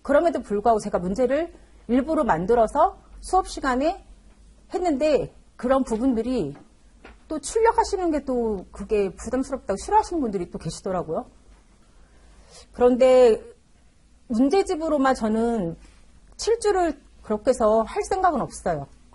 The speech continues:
저는 그렇게 욕심 없는 사람은 아니기 때문에 제 몸이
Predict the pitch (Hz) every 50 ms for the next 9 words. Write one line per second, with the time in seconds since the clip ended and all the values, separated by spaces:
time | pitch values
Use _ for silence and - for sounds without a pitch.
0 | - - - _ - - 233 226 - 240 262 294 285 - - 277 247 226 220 214
1 | 208 196 185 180 175 - - - - _ 220 202 208 - 311 302 277 269 262 262
2 | 285 262 247 226 180 156 170 196 196 - - 202 185 180 175 196 220 180 156 -
3 | - 226 196 190 220 220 233 233 214 180 160 151